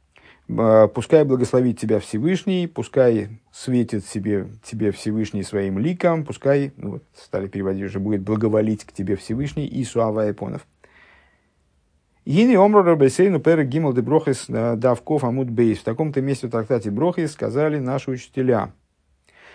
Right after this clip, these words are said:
Омру мина шамаим лифне акодыш боругу ксив батейра. Сказали на небесах, пред святым благословен он. Написано в Торе. Ашер ло исо поним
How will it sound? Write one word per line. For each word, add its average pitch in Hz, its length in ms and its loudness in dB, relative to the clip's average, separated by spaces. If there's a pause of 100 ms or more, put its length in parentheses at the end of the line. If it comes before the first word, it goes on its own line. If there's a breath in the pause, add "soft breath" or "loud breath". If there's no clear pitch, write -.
(760 soft breath)
Омру 208 280 6
мина 156 240 2
шамаим 147 580 2
лифне 160 300 2
акодыш 160 300 2
боругу 131 500 2
ксив 185 340 -2
батейра. 139 720 2 (680 soft breath)
Сказали 147 920 4
на 135 240 2
небесах, 139 560 0
пред 156 260 0
святым 139 300 -4
благословен 127 520 0
он. 101 280 -2 (220)
Написано 170 520 -2
в - 80 -8
Торе. 113 320 2
Ашер 170 320 -2
ло 147 240 2
исо 156 380 -4
поним 156 540 -2